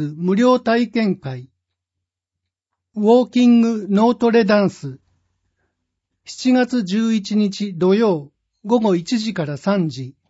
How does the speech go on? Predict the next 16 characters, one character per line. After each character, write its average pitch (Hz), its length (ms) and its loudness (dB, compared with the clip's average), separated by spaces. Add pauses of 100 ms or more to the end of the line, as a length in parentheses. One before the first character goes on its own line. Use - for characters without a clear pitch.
(640)
場 180 160 -2
所、 196 340 -4 (600)
プ 220 80 -6
ラ 262 180 4
ッ - 40 -14
ツ - 200 -8
習 175 300 -2
志 - 120 -6
野 165 140 0
北 180 300 -6
館。 156 400 -8 (1080)
問 220 280 0
い 220 60 2
合 208 80 4
わ 202 140 2
せ、 185 340 -6